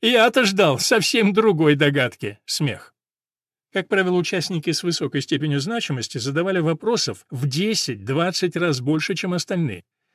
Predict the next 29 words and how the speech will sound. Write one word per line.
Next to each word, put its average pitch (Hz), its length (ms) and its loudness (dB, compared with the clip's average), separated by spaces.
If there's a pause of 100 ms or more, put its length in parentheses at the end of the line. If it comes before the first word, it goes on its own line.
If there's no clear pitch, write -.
(300)
Если 269 420 0
группа 226 460 4
буксовала, 202 640 2
они 180 220 2
тут 208 320 0
же 165 100 2
давали 175 420 4
всем 175 440 0
передохнуть, 175 920 2
поднимая 135 480 -2
новую 143 420 0
тему 240 480 0 (300)
или 254 380 4
прерывая 180 640 2
неловкое 143 480 2
молчание 143 500 -2
шуткой. - 460 -10 (640)
Но 151 220 2
самое 160 540 0
важное 139 480 0
различие 139 520 -2
между 131 280 -2
участниками 143 640 -4
с 127 140 -4
высокой 139 560 -2
степенью 120 400 -8
значимости 123 580 -10
и 151 40 0
остальными 160 680 -4